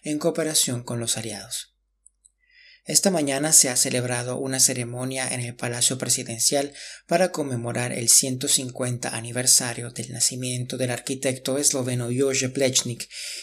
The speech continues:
y celebrar el año de Plečnik dos mil veintidós. En la ceremonia se otorgó el Gran Premio Jože Plečnik dos mil veintidós, concedido por la administración del Castillo de Praga al presidente de la República de Eslovenia, Borut Pahor.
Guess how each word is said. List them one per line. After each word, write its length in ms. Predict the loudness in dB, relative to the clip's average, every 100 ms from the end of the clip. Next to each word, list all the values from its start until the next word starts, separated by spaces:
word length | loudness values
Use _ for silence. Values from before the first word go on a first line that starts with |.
| 0
y 120 | 6
celebrar 600 | 6 6 2 0 -2 -2
el 140 | -2 -2
año 240 | -4 -8
de 100 | -8
Plečnik 640 | -2 0 0 0 -4 -6
dos 220 | -2 -2 -2
mil 100 | -2
veintidós. 600 | -4 -4 -6 -6 -10 -12 -20 -20 -20 -20 _
En 160 | -4
la 60 | 4
ceremonia 600 | 4 4 0 -2 0 4
se 220 | 6 6
otorgó 540 | 4 2 0 2 2 2
el 120 | 2
Gran 300 | 2 2 2
Premio 380 | 0 0 0 0
Jože 340 | 2 2 0
Plečnik 600 | 0 -2 0 0 0 -8
dos 220 | -6 -6 -4
mil 100 | -2
veintidós, 640 | -2 -2 0 0 0 -4 -10 -16 -2
concedido 760 | 2 4 4 2 0 0 -2
por 200 | -2 -2
la 120 | -2 -2
administración 1120 | -2 -4 -4 0 0 0 0 2 2 0 -4
del 180 | -4
Castillo 500 | -2 0 0 0 -2 -4
de 100 | -2
Praga 420 | -2 -2 -4 -8 -16 -20 -10
al 160 | -4 -2
presidente 640 | 4 4 4 0 0 -2
de 80 | -2
la 120 | -2
República 580 | -4 -6 -6 -6 -4 -4
de 140 | -4
Eslovenia, 560 | -2 -2 -2 -4 -4 -6
Borut 320 | -6 -6 -6
Pahor. 400 | -8 -8 -12 -18